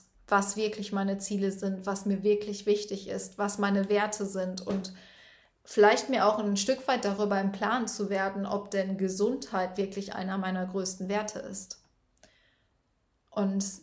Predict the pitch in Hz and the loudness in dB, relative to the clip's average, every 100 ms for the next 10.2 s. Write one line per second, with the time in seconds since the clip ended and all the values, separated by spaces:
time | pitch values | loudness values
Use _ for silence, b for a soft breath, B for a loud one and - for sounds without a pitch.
0 | _ 202 196 - 214 202 208 214 208 202 | _ -2 0 -2 -4 -2 -2 0 0 0
1 | - 226 226 202 196 190 196 - _ - | -2 0 0 2 0 -2 -4 -10 _ -16
2 | - 196 214 208 196 185 196 208 220 196 | -6 -2 0 -2 -4 -2 0 0 0 -2
3 | 208 208 202 - - 190 - 202 196 208 | 0 0 -4 -8 -8 -8 -6 -2 -2 -2
4 | 202 - 185 - 196 196 190 202 196 190 | -4 -4 -6 -2 -2 0 2 0 2 -2
5 | 190 202 202 190 202 196 190 185 - - | -2 -4 0 -2 -2 -6 -6 -6 -6 -4
6 | 190 185 185 202 185 185 180 - 196 - | -4 -4 -4 -2 -2 -4 -6 -6 -6 -4
7 | 196 196 196 196 196 196 196 202 196 202 | -4 -2 -2 0 -2 0 2 2 0 -2
8 | 190 196 190 202 208 190 190 196 196 190 | 0 0 0 -2 -2 -2 -2 -4 -4 -4
9 | 185 190 - 208 202 190 190 190 185 190 | -4 -6 -4 -2 -2 -4 -6 -6 -6 -6
10 | 190 185 | -6 -6